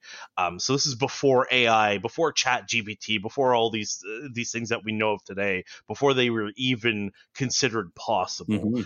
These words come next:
Speaker 1: That's what I was studying.
Speaker 2: Wow.
Speaker 1: And a lot of it was, how do we model human behavior in computers to be able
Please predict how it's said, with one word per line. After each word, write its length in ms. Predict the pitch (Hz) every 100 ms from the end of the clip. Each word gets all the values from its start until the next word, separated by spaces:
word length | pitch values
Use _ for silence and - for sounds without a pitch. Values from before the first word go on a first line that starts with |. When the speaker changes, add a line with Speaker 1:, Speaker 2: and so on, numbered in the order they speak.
| -
Speaker 1:
That's 280 | 120 120 -
what 100 | 117
I 60 | 110
was 200 | 104 -
studying. 460 | 104 98 98 98
Speaker 2:
Wow. 40 | 101
Speaker 1:
And 120 | 104
a 180 | 107 113
lot 340 | 104 120 160
of 140 | 185
it 120 | 202 127
was, 440 | 120 123 120 - - -
how 280 | - 147 180
do 80 |
we 120 | 269 285
model 520 | 147 123 131 139 139
human 420 | - 139 147 165
behavior 800 | 175 165 135 110 107 101 101 101
in 240 | 104 113 123
computers 880 | 135 123 160 170 101 80 82 - - - -
to 100 | -
be 260 | 117 131 123
able 380 | 127 139 165